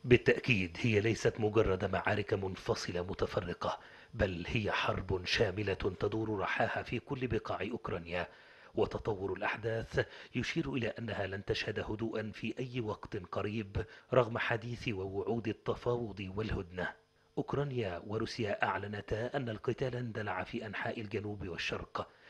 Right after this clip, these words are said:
وتحدثت السلطات الأوكرانية عن قصف بلدات قرب خط المواجهة الذي يفصل الأراضي التي تسيطر عليها في منطقتي دونياسك ولوغانسك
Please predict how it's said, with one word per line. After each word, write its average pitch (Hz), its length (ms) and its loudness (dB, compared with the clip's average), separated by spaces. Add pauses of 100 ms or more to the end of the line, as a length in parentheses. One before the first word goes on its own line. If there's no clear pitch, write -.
(240)
وتحدثت - 680 2
السلطات 117 540 0
الأوكرانية 101 560 -2
عن 92 140 -2
قصف - 340 -6
بلدات 101 540 -2
قرب 104 420 -4
خط - 300 -4
المواجهة 95 640 -2 (340)
الذي 104 300 0
يفصل 101 260 -2
الأراضي 101 480 -4
التي 110 280 -6
تسيطر 117 520 -4
عليها 98 520 -4 (240)
في 113 180 -2
منطقتي 107 920 -6
دونياسك 104 760 -6 (100)
ولوغانسك 104 800 -4